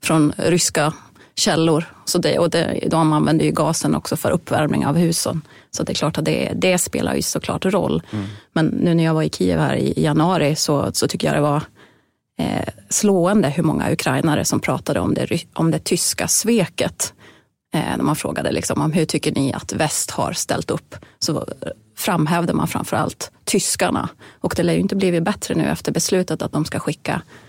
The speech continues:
Speaker 1: v-, eh, hjälmar och inte vapen, eh, till Kiev.
Speaker 2: Mm.
Speaker 1: Ehm, men, men tyskarna fortsätter ju hänvisa till sin historiska skuld till Ryssland.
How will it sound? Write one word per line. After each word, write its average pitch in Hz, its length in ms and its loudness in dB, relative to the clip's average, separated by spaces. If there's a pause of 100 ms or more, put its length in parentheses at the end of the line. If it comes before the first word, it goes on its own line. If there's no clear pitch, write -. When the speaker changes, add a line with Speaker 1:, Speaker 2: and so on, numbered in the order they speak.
(340)
Speaker 1:
v-, 156 400 -4
eh, 160 240 0 (240)
hjälmar 180 760 2
och - 200 -8
inte - 220 -4
vapen, 185 640 -2 (240)
eh, 95 360 -2
till 95 360 -2 (360)
Kiev. - 360 0 (240)
Speaker 2:
Mm. 107 280 -8
Speaker 1:
Ehm, - 560 -4 (160)
men, 170 140 0
men 175 200 0
tyskarna 208 380 -2
fortsätter 208 340 -2
ju 202 60 2
hänvisa 190 400 0
till 185 240 -2 (220)
sin - 180 0
historiska 180 720 0
skuld 170 500 0
till 185 180 2
Ryssland. 175 560 2